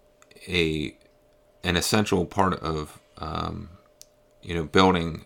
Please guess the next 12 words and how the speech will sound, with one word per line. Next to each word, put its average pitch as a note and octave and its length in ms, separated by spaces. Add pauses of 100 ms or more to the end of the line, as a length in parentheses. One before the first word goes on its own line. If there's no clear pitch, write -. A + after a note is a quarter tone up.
a E2 100
successful - 560
life. - 380 (720)
And F2 340
part B2+ 160
of G#2+ 60
this, - 360 (280)
um, G1+ 560 (880)
concept - 760
he F2 300
talks F#2 340
about D#2+ 420